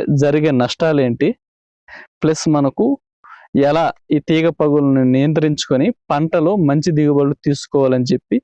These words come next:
నేనైతే నా అనుభవం ప్రకారము, అలానే నాతో కాంటాక్ట్లో ఉన్నటువంటి కొంతమంది పుచ్చ సాగు చేసే రైతుల యొక్క అనుభవాలు తెలుసుకుని ఈ వీడియో ద్వారా నాకు వీలైనంత ఇన్ఫర్మేషన్ మీకైతే అందిస్తాను.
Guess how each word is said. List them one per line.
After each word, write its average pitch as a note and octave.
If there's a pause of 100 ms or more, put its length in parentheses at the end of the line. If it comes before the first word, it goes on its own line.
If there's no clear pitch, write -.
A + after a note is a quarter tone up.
(520)
నేనైతే D3 (300)
నా C3+
అనుభవం D#3+
ప్రకారము, D3+ (140)
అలానే C#3+
నాతో C3+
కాంటాక్ట్లో D3+
ఉన్నటువంటి C#3
కొంతమంది C#3 (100)
పుచ్చ D3+
సాగు D3+
చేసే C#3+
రైతుల C#3+
యొక్క D3
అనుభవాలు C3+
తెలుసుకుని C#3 (480)
ఈ D3+
వీడియో D#3+
ద్వారా C3+ (500)
నాకు C3+
వీలైనంత D3
ఇన్ఫర్మేషన్ C3+
మీకైతే C3+
అందిస్తాను. B2